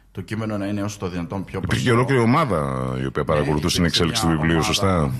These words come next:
Speaker 1: με την, με την οποία συνεργάστηκα, με πολύ καλούς επιμελητές. Ε, όμως, ε, εδώ πέρα μπαίνει το εξής θέμα. Ότι, όπως είπα, είναι ένα αναλυτικό εργαλείο και με τα παραδείγματα που έδωσα,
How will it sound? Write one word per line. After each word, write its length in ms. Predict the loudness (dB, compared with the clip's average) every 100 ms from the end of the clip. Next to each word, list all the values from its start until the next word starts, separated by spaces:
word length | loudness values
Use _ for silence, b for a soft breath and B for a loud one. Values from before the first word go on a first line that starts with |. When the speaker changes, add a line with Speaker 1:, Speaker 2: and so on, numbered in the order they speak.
| -8
Speaker 1:
με 160 | -12 -14
την, 260 | -12 -14 -12
με 120 | -14
την 140 | -12
οποία 220 | -14 -12 -12
συνεργάστηκα, 760 | -12 -14 -12 -12 -14 -14 -12
με 80 | -10
πολύ 240 | -10 -14 -12
καλούς 320 | -14 -14 -16
επιμελητές. 720 | -16 -14 -14 -12 -12 -14 -16 B B B B B -20 B
Ε, 300 | -4 -4 -4 -4
όμως, 600 | -2 -2 -2 -4 -8 -12
ε, 260 | -8 -6 -6
εδώ 280 | -6 -6 -4
πέρα 220 | -4 -4
μπαίνει 200 | -4 -6
το 100 | -6
εξής 300 | -6 -6 -6
θέμα. 360 | -6 -6 -8 -14 -20 b b
Ότι, 680 | -6 -4 -4 -4 -4 -8 -4
όπως 400 | -2 -2 -2 -2
είπα, 340 | -2 -2 -2
είναι 180 | -2 -2
ένα 180 | 0 0
αναλυτικό 560 | 0 0 -2 -6 -2 0
εργαλείο 480 | 0 -2 -2 -2
και 140 | -2 -4
με 80 | -2
τα 100 | -2
παραδείγματα 560 | -2 -2 -2 -2 -2
που 160 | -2 0
έδωσα, 680 | 2 0 -2 0 0 -2